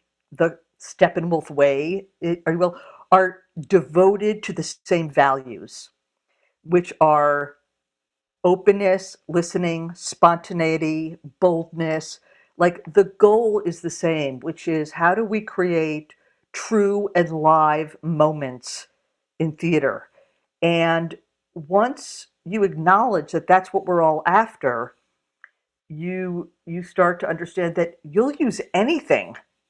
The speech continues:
that works to try to get there. So, you know, and ag-, and viewpoints are not the way I direct. They are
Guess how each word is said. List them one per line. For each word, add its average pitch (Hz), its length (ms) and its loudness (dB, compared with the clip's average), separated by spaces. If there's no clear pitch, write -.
that 160 200 4
works 143 440 -2
to 202 100 0
try 165 240 4
to 160 80 -10
get 156 280 0
there. 113 340 -2
So, 180 720 4
you 196 120 0
know, 165 400 2
and 214 140 4
ag-, 220 300 -8
and 190 200 0
viewpoints 330 460 -2
are 196 80 2
not 180 300 2
the 143 380 2
way 175 300 2
I 147 140 4
direct. 151 720 -2
They 175 160 4
are 151 380 4